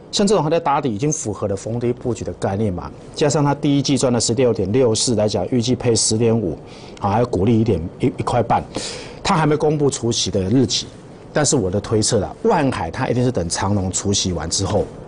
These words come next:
它才会公布。其实这并不意外。我们先看大哥除息的效果好不好嘛？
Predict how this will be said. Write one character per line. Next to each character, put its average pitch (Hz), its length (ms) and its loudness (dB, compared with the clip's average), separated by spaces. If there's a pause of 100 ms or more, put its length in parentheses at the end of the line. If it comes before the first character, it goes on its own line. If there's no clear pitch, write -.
它 107 140 -2
才 95 180 0
会 104 100 4
公 175 220 0
布。 175 160 0 (960)
其 - 160 0
实 107 140 0
这 110 100 0
并 104 180 0
不 95 180 -4
意 90 140 -6
外。 90 220 -4 (680)
我 123 60 0
们 131 80 4
先 165 140 2
看 175 140 2
大 165 200 0
哥 160 300 2 (460)
除 143 200 0
息 135 140 2
的 127 80 4
效 139 160 2
果 117 100 -2
好 104 120 -6
不 127 80 -2
好 101 160 -2
嘛？ 76 160 -16